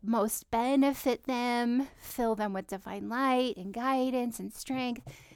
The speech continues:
That's not gonna be able to permeate their aura or their energy field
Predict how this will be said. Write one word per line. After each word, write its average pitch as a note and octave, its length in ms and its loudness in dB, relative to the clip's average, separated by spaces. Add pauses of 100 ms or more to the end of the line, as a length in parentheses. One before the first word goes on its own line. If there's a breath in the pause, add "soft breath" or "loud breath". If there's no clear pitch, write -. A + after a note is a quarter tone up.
(240 loud breath)
That's F4 440 2
not D#4 400 6
gonna B3+ 240 0
be G#3+ 240 -4
able A#3+ 300 0
to - 200 -4
permeate A3 800 -2 (100)
their G#3 640 -2
aura A3 500 4
or G3+ 160 2
their G3 240 -4
energy A3+ 460 -2
field G3 420 -4